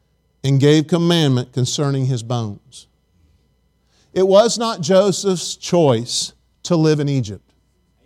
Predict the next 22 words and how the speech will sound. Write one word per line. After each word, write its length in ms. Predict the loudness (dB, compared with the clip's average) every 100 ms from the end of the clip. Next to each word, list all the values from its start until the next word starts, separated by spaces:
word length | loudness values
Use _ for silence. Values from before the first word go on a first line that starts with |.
| _ _ _ _ _ _ _ _ _
Joseph's 580 | 0 4 4 2 -2 -6
heart 640 | -12 -2 0 0 -2 -10 _ _ _ _ _ _ _ _ _ _ _ _ _ -4
was 160 | 0
with 100 | 0
the 120 | -2 -2
Israelis. 720 | -2 0 0 -2 -6 -14 -20 _ _ _ _ _ _ _ _ _ _ _ _ _ _
He 240 | -2 0
wanted 680 | 0 2 2 2 0 -2 -4
to 120 | -6
be 200 | -2 0
with 440 | -2 -6 -16 -18 -20
them. 100 | _ _ _ _ _ _ _ _ _ _ _ _ _ _ -2
You 120 | 2
know 80 | 4
what 160 | 4
he 100 | 4
wanted? 500 | 2 2 2 0 -4 -10 _ _ _ -4
He 160 | 0
wanted 380 | 2 2 2 2
that 280 | 2 0 -4
ancient 540 | -4 -2 -2 -4 -6 -10 _ _ _
landmark. 600 | -6 -4 -4 -6 -10 -16